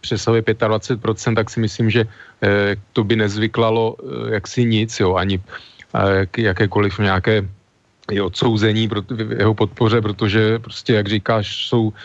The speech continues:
přesně tak přesvědčeni, že je to nějaký komplot. On samozřejmě jako v-, zase vtipné, to, zase mi to připomíná Donalda Trumpa, jak podle, jak se to hodí,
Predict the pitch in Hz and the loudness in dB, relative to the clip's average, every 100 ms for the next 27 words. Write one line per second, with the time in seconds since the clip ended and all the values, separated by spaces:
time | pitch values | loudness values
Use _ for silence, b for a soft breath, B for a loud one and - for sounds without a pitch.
0 | B B - - 113 110 113 123 104 110 | B B -6 -2 2 2 0 -2 -2 -2
1 | - 110 104 107 98 110 104 104 117 107 | 0 0 2 0 2 0 0 -2 -4 -4
2 | B B - 107 98 117 113 B B - | B B 0 0 2 0 0 B B -6
3 | 110 120 110 123 120 127 123 117 120 113 | 0 2 2 2 2 2 0 0 -4 -6
4 | - 131 113 - 104 92 127 - 117 - | 0 0 -2 -4 -4 0 -2 0 -4 0
5 | 113 117 117 120 107 113 - - - 139 | 2 2 0 -4 -8 -10 -12 -14 -14 -14
6 | 120 110 107 107 101 120 - 135 113 110 | -8 -2 0 0 2 -2 0 0 2 2
7 | 110 120 117 107 101 117 107 - 113 113 | 2 0 0 -2 0 0 -2 -6 -2 -2
8 | - - 113 131 107 104 113 | -2 -6 0 2 2 -2 -6